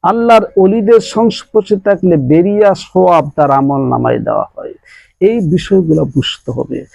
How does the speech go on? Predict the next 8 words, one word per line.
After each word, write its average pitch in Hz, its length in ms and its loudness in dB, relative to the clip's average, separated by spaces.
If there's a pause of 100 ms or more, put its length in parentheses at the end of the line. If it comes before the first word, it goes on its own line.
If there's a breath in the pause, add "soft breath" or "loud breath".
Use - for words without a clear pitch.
(240 loud breath)
এই 170 220 2
জন্য 185 500 2 (300)
মসজিদে 185 540 2
যান 160 240 4
নামাজের 135 640 2
জন্য, 127 460 0 (340)
মাজারে 151 540 2
আসেন 139 400 0